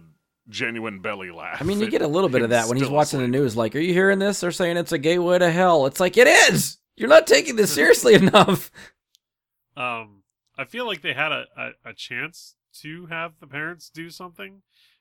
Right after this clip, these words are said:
Speaker 3: when the jock tried to rally everybody against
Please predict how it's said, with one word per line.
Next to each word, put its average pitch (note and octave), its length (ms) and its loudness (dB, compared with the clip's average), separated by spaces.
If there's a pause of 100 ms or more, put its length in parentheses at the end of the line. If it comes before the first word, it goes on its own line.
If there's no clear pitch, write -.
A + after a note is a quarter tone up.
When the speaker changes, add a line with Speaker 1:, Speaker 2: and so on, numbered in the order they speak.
Speaker 3:
when A#2 320 -12 (440)
the A2 120 -12
jock B2 520 -8 (240)
tried A2+ 300 -12
to A2 60 -16
rally A#2 500 -10
everybody A2 460 -16
against G#2 600 -20